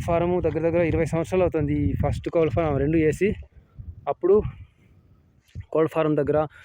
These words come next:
వేరే అక్కడ విలేజ్ ఉంది, ఆ విలేజ్ దగ్గర కుక్కల్ని తిన్నాయంట, కుక్కల్ని చంపేసినాయంట,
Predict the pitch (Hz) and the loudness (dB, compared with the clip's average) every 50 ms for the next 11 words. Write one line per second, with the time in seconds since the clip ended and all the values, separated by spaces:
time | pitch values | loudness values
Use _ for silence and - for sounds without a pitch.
0 | - - _ - 139 151 156 160 151 - 147 143 147 151 160 156 151 156 143 131 | -20 -10 _ 2 2 4 4 4 2 0 0 0 2 2 2 2 2 0 0 -2
1 | 127 139 143 139 139 139 143 147 160 160 143 156 151 139 151 151 156 143 - _ | -2 -2 -2 -2 -2 -2 0 0 2 2 2 0 0 0 2 2 0 0 -2 _
2 | _ _ _ - - - _ _ - 143 - - 170 165 160 160 160 160 156 156 | _ _ _ -14 -14 -14 _ _ -12 -8 -4 0 0 2 2 2 2 0 0 0
3 | 151 147 143 135 160 147 - 143 - - 170 170 156 - 139 131 - 165 147 - | 0 -2 -2 -2 -4 -6 -6 -6 -4 -2 0 0 0 -2 -4 -2 -2 -2 -2 -2
4 | 160 156 151 147 139 135 | -2 -2 -2 -2 -2 -2